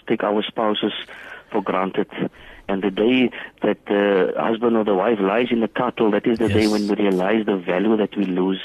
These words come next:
Speaker 2: Mm.
Speaker 1: And so indeed we should seize every single moment that we have to live with our spouses decently.
Speaker 2: Yes.
Speaker 1: Arguments, there will always be. Disagreements, there will always be.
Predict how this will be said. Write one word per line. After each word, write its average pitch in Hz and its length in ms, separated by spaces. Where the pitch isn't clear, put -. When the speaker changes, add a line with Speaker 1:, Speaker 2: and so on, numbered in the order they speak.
Speaker 2:
Mm. 123 340
Speaker 1:
And 104 120
so 107 100
indeed 107 400
we 113 140
should - 180
seize 156 340
every 135 540
single 131 320
moment 110 460
that 98 140
we 107 100
have 101 300
to 123 40
live 113 300
with 143 140
our 120 200
spouses 123 540
decently. 104 600
Speaker 2:
Yes. 101 240
Speaker 1:
Arguments, 135 520
there 143 120
will 139 120
always 143 400
be. 139 240
Disagreements, 123 760
there 127 100
will 117 120
always 120 340
be. 110 280